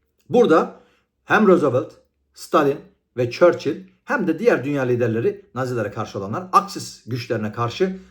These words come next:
ortak hareket etmişlerdir. Ve hiçbir sorun gözükmemiştir. Fakat yedi Mayıs bin dokuz yüz kırk beşte Almanlar teslim olup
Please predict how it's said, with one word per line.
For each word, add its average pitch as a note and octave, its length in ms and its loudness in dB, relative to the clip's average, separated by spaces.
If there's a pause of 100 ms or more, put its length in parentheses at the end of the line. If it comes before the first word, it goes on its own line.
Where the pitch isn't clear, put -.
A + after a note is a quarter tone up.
(120)
ortak A3+ 320 2
hareket E3 200 -6
etmişlerdir. - 600 -14 (220)
Ve E3 180 2
hiçbir B3+ 220 -4
sorun F#3 280 -2
gözükmemiştir. - 580 -6 (280)
Fakat A2 760 -4 (560)
yedi F3 260 4
Mayıs G3+ 280 2 (140)
bin E3+ 200 2
dokuz - 220 2
yüz - 80 -12
kırk - 140 -6
beşte - 200 -2
Almanlar E3+ 520 -2
teslim E3 280 -4
olup E3 320 0